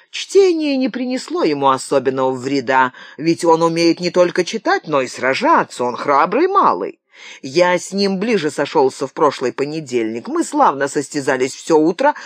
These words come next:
охотясь на крыс в Риге у батюшки. И он показал себя таким молодцом, что я его теперь ещё больше уважаю".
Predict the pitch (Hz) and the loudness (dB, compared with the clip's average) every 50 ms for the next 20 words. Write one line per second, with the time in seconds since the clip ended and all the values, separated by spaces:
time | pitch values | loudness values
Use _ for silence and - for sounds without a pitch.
0 | - - - 151 - - 190 185 170 - 185 165 - 165 160 180 - - - 170 | -8 -2 0 0 2 2 2 2 4 2 0 0 0 -2 -4 -4 -2 -4 -4 -4
1 | 180 254 269 247 190 - - - - - - - - 196 240 302 330 285 202 156 | -2 0 0 -2 -2 -4 -10 -18 -20 -20 -14 -6 -2 0 2 4 4 2 2 0
2 | 143 151 175 190 196 165 165 147 123 110 - - - - - - 131 120 - - | 2 4 4 4 4 4 2 2 2 0 -6 -10 -12 -10 -6 -2 -2 -2 -2 -4
3 | - - _ _ _ _ _ _ _ _ _ - 156 160 165 180 175 180 - 190 | -16 -20 _ _ _ _ _ _ _ _ _ 2 4 6 6 6 4 2 0 0
4 | 180 - 196 180 160 190 185 175 175 175 - - 165 165 170 180 180 - - 165 | 0 2 2 2 2 4 4 4 4 4 2 -2 0 2 2 2 0 0 0 -2
5 | 170 175 - - - 180 226 254 269 254 220 190 170 156 147 135 - - - - | -2 -2 -4 -8 -6 -4 -4 -4 -4 0 2 2 4 4 2 0 -2 -8 -6 -4
6 | - 349 330 240 160 147 - - 135 123 139 156 143 143 151 156 160 - - 151 | 0 2 2 0 0 -2 -8 -6 -6 -4 -2 0 0 0 2 2 0 0 -2 -8
7 | 131 151 151 147 135 - - - - - - 147 139 - - 151 117 98 165 208 | -4 -2 -2 -2 -4 -8 -18 -20 -12 -6 -4 -4 -4 0 -2 -2 2 4 4 4
8 | 269 277 - 359 370 320 190 151 131 127 104 110 101 78 60 50 50 50 | 2 2 -2 0 0 0 0 0 -2 -2 -6 -8 -8 -8 -8 -10 -14 -16